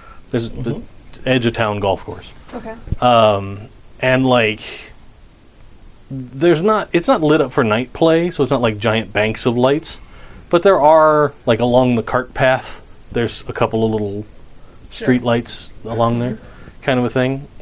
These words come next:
Speaker 1: And one of 'em next to a bunker, a sand trap, uh, illuminates what looks like a person laying there.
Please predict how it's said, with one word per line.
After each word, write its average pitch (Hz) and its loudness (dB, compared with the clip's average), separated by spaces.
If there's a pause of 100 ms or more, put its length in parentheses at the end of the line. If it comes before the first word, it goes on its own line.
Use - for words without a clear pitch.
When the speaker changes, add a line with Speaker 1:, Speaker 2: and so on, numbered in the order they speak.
Speaker 1:
And 123 0
one 143 4
of 180 2
'em 156 2
next - -2
to 127 2 (800)
a 120 -4
bunker, 117 0 (320)
a 113 -8
sand 120 0
trap, 110 0 (1080)
uh, 117 4
illuminates 127 2 (1300)
what 120 0
looks 127 -2
like 113 0 (120)
a - -8
person 95 -6 (300)
laying 101 -10
there. 85 -14